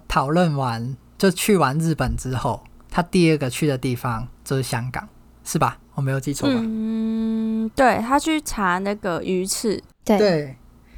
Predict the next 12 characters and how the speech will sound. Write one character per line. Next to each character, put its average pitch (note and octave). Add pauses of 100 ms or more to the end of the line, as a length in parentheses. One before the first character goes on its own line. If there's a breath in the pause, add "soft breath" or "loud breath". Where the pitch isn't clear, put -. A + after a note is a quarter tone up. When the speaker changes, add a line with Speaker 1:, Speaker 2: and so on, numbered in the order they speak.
(120)
Speaker 1:
然 A3
后 C#4
他 C#4+
在 D4
讲 C#3 (200)
鱼 F3
刺 A3+
的 F3+
时 D3
候， D#3+ (120)
就 G3+
是 F3+